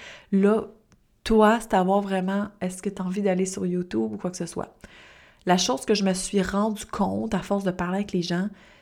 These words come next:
c'est que si t'as pas l'intention de d'alimenter beaucoup ton YouTube ou quoi que ce soit, c'est peut-être pas nécessairement une bonne idée tout de suite parce que, tu sais, les gens n'ont, sont pas portés à vouloir aller cliquer, aller voir le lien, tu sais, aller voir YouTube ou peu importe. Tu sais, en I G T V, c'est rapide, ils peuvent le mettre, mettre leur téléphone de côté s'il y a rien à voir visuellement, juste à entendre,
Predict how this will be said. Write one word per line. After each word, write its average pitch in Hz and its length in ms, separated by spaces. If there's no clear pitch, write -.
c'est - 160
que 202 120
si 202 260
t'as 190 100
pas 269 220
l'intention 220 640
de 175 320
d'alimenter 214 720
beaucoup 196 320
ton 190 200
YouTube 185 380
ou 208 60
quoi 202 160
que 185 80
ce 175 120
soit, 208 320
c'est - 160
peut-être 208 200
pas 294 120
nécessairement 202 440
une 220 100
bonne 196 160
idée 208 220
tout 196 100
de 185 60
suite 247 240
parce 185 240
que, 226 220
tu 254 200
sais, - 80
les 214 160
gens 247 200
n'ont, 190 260
sont 202 180
pas - 120
portés 208 360
à 202 80
vouloir 196 180
aller 180 160
cliquer, 214 360
aller 185 140
voir 190 200
le 185 100
lien, 185 280
tu - 340
sais, 233 120
aller 196 140
voir 208 200
YouTube 208 600
ou 196 40
peu 185 140
importe. 196 420
Tu - 80
sais, 214 40
en 196 140
I 185 140
G 185 100
T 220 120
V, 240 60
c'est 202 200
rapide, 196 500
ils 185 100
peuvent 190 220
le 180 100
mettre, 214 380
mettre 202 260
leur - 120
téléphone 196 360
de 202 80
côté 190 360
s'il 208 220
y - 20
a 165 40
rien 185 160
à 160 80
voir 185 280
visuellement, 175 600
juste 180 240
à 170 80
entendre, 208 480